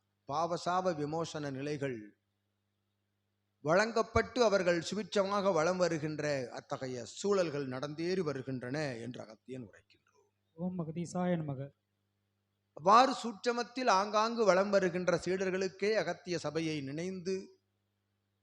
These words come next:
Speaker 1: நாடி நிற்கின்றவர்களுக்கே அத்துணை சுபிட்சம் அடைகின்ற பொழுது, சிவையிரவு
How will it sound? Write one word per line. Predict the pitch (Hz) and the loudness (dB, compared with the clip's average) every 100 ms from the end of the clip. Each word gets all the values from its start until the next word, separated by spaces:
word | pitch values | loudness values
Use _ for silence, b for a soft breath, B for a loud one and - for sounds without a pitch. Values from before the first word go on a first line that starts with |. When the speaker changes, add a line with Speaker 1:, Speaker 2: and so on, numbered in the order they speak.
| _ _ _ _ _ - | _ _ _ _ _ -6
Speaker 1:
நாடி | 165 190 233 233 | 2 4 4 2
நிற்கின்றவர்களுக்கே | 202 196 - 214 208 190 180 180 175 185 208 | -2 -4 -4 -2 0 2 0 -2 -2 0 0
அத்துணை | 175 - 160 151 | -2 -4 -6 -6
சுபிட்சம் | 165 185 - 165 143 139 - _ _ _ - | -6 -8 -4 -6 -6 -14 -20 _ _ _ -12
அடைகின்ற | 127 165 147 139 127 | -6 -6 -6 -8 -8
பொழுது, | 120 123 120 107 98 _ _ _ _ _ _ _ _ _ _ _ _ _ _ _ - | -8 -10 -10 -12 -14 _ _ _ _ _ _ _ _ _ _ _ _ _ _ _ -16
சிவையிரவு | - 190 220 226 240 | -4 0 2 4 2